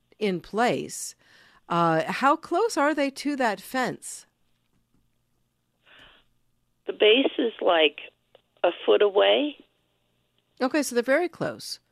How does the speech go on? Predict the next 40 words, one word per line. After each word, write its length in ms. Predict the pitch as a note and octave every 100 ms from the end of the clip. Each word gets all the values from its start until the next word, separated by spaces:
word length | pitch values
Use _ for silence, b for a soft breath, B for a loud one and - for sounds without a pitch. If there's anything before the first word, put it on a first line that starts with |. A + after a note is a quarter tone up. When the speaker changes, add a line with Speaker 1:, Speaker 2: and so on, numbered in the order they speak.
| _
Speaker 2:
Very 160 | - A3
Speaker 1:
Okay. 160 | F3 C#3
Speaker 2:
close. 160 | D#3+ - b b b b b b _
Speaker 1:
Yeah. 420 | - G#3+ G#3+ A#2 - _ -
All 60 | F#3+
right. 260 | C#3+ -
So 320 | - A#3 A#3 A3+ b b b -
it, 260 | A#3+ B3
you 220 | A3 D4+
can 220 | F#4+ F4+ A#3
definitely 640 | A#3 A#3 - A#3+ G3+ G#3+
bring 200 | F3 F#3+
it 80 | E3+
back. 280 | B2+ A#2+ -
So 180 | F3
it's 120 | E3 -
completely 500 | G3+ F#3+ D4 E4+ C4
naked 400 | G3+ F#3 G#3 E3
now, 380 | D3 A#2+ B2+ F3+ _ -
right? 320 | C3 D3+ F#3+ _ B B
Speaker 2:
Mm-hmm. 220 | D3+ - F3+
Speaker 1:
Um, 480 | F3 E3+ F3 D#3+ - _ _
better 320 | F3+ F3+ E3+
time 240 | D#3+ D#3+ D3
to 100 | C#3
do 160 | C#3
it 100 | C3+
is 160 | B2+ C3
a 60 | - -
little 140 | C4
bit 140 | F3+
earlier, 320 | C#3+ B2 B2 C#3
but 200 | C3+ -
we, 140 | - G#3
we 160 | G3+
still 160 | G#3 G3+
have 160 | E3+ -
time 260 | D#3+ D3+
'cause 180 | D3 B2+
it's 280 | - -